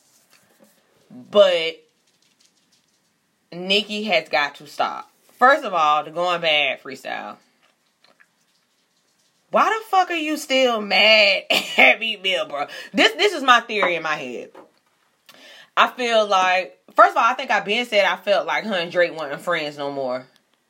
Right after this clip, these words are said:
a while back. My theory is you're mad because Meek and Drake are bad friends,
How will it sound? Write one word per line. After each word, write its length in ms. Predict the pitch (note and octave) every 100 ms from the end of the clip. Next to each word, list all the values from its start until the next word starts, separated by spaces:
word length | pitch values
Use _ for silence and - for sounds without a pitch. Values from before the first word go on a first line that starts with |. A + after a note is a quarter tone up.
| _
a 140 | - B2
while 600 | A#2 D#3 D3+ C#3+ G#2+ A2+
back. 460 | E3 C#3 F#2+ - _ _ _ _ _ _ _ -
My 340 | D#3+ F#3+ D#4 D#4+
theory 680 | B3+ G#3+ F#3 E3 D3+ D3 C#3+
is 320 | C3+ C3+ - _ _ _ _ _ _ _ _ _ _ _
you're 340 | D3 E3+ G#3+ C4
mad 440 | A3 G3 F#3 F3+
because 340 | E3+ F3+ D#3
Meek 280 | D#3 D#3 D#3+
and 120 | A#3+
Drake 220 | F#3 F3 F3+
are 100 | E3+
bad 300 | E3+ E3+ -
friends, 640 | E3+ D3+ C#3 C#3+ - -